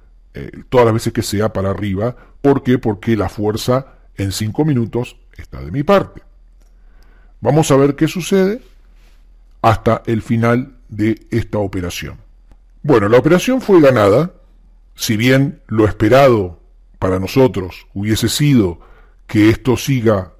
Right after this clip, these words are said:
mucho más arriba, bien, ¿por qué? Porque está empujado por esta fuerza de cinco minutos, que es claramente el comienzo de un impulso.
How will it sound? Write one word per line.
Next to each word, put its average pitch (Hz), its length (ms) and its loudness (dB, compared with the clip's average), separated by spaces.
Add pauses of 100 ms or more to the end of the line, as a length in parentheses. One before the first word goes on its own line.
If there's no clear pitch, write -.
(140)
mucho 110 720 -2
más 95 260 -4
arriba, 139 540 2 (120)
bien, 113 240 -4
¿por 92 260 -6
qué? 123 280 2
Porque 90 340 -10
está 113 500 0 (300)
empujado 120 800 2
por 104 160 -4
esta 104 200 -6
fuerza 123 600 -2
de 104 120 -8
cinco 127 320 -4
minutos, 120 400 -4
que 127 120 -2
es 120 80 -6
claramente 143 600 2
el 107 120 -4
comienzo 113 480 -4
de 104 80 -4
un 104 100 -6
impulso. 107 800 -2